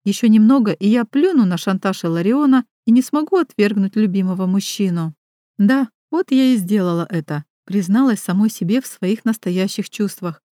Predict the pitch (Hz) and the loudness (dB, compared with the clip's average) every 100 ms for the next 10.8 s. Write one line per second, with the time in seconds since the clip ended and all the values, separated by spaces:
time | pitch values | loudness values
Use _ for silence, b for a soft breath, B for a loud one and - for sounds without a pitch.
0 | _ _ - 294 - 220 220 - 277 262 | _ _ -4 -4 0 2 2 0 -4 -2
1 | 208 185 - 180 196 214 226 269 208 175 | -4 -4 -4 -2 2 2 0 -2 -4 -2
2 | 202 262 349 - 180 190 202 247 208 175 | 0 0 -2 -2 -2 -2 -2 0 0 0
3 | 156 _ _ 262 294 226 196 - 247 269 | -6 _ _ -6 -2 0 0 -2 -2 -2
4 | 320 - 175 170 165 175 160 _ _ _ | -2 -4 -4 -4 -2 -4 -6 _ _ _
5 | _ _ - - 294 294 294 294 277 - | _ _ -10 -2 -2 0 0 0 0 0
6 | 214 226 226 220 214 208 202 196 202 _ | 0 2 0 0 0 0 0 -2 -4 _
7 | _ _ - 170 175 165 180 - 180 170 | _ _ -14 -6 -6 -4 -8 -6 -4 -2
8 | 196 254 254 220 185 180 - 175 170 262 | 0 0 0 -4 -4 -6 -6 -6 -4 -4
9 | - 240 294 - 226 226 226 196 190 185 | -4 -2 -2 -4 -6 -2 -2 -2 -4 -4
10 | 185 196 - - 220 180 160 151 | -4 -4 -8 -4 -2 -2 -2 -4